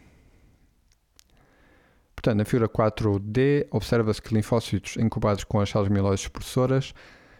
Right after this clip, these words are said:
surgem no imunoblato, imunoblote nitrificados. Os linfócitos não tratados não apresentam nitrificação e no painel da direita da figura quatro D mostra-se que o reconhecimento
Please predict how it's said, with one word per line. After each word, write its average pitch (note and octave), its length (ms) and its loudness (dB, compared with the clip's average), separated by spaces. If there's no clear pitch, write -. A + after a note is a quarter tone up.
surgem A#2 320 2
no G#2 140 4
imunoblato, G#2 680 2
imunoblote A2+ 800 2
nitrificados. A2+ 880 -2
Os A#2+ 160 2
linfócitos A2 580 0
não A2 420 2
tratados G#2 580 0
não A2+ 240 2
apresentam F#2+ 460 -2
nitrificação G#2 920 -2
e C3 220 2
no B2+ 100 4
painel A#2 320 4
da G#2 120 2
direita G#2+ 440 2
da G#2 100 2
figura F#2+ 280 0
quatro - 280 -2
D A#2 180 2
mostra-se A2+ 480 0
que - 120 -2
o G2 60 2
reconhecimento - 800 -2